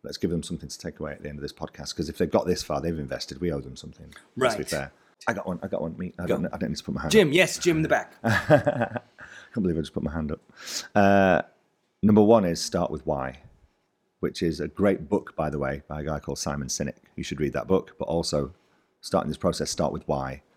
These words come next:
Speaker 1: Why do we need a video? You know, like, what's it good at? What does a video have over a P D F that I can email the customer or a PowerPoint presentation I can deliver?
Speaker 2: Yeah, what are you wanting to say? Who are you wanting to say it to? And then, uh, y-, y-,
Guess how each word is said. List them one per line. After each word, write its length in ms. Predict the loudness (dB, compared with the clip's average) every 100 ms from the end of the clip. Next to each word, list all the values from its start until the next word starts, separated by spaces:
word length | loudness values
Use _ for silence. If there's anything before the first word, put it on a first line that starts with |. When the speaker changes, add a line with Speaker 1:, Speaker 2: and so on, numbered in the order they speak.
| _ _ _
Speaker 1:
Why 760 | -12 -2 2 4 4 2 2 -2 -8 _ _
do 100 | -4
we 140 | -2 -2
need 460 | -2 -2 -2 -6 -16 _ _ -18
a 80 |
video? 720 | -8 -2 2 2 2 -2 -6 -14 _ _ -8
You 40 |
know, 60 | -6
like, 120 | -4
what's 200 | -6 -6
it 140 | -6
good 160 | -2 -2
at? 180 | -4 -8
What 260 | -2 0 2
does 160 | 0 0
a 60 |
video 220 | 2 2
have 180 | 2 2
over 320 | 4 4 4
a 40 | -2
P 160 | -2 0
D 100 | 0
F 140 | 0
that 80 | -4
I 80 | -6
can 120 | -6
email 200 | -6 -8
the 60 | -10
customer 400 | -10 -8 -8 -10 -16 -20 -18 -18 -14
or 260 | -2 0 2
a 80 | 0
PowerPoint 440 | -4 -4 -4 -6
presentation 480 | -8 -10 -8 -8 -8
I 60 | -8
can 120 | -8
deliver? 320 | -6 -8 -10 _ _ _ _ _ _
Speaker 2:
Yeah, 140 | 0 2
what 180 | 4 4
are 40 |
you 100 | 6
wanting 260 | 6 4 2
to 80 | 0
say? 360 | 4 6 6
Who 100 | 6
are 40 | 6
you 120 | 6
wanting 220 | 4 2
to 80 | 0
say 200 | 2 4
it 120 | 2
to? 300 | 0 0 0 -2
And 180 | 0 2
then, 280 | 2 2 -2
uh, 80 | -8 -10 -8
y-, 80 | -8
y-, 240 | -8 -12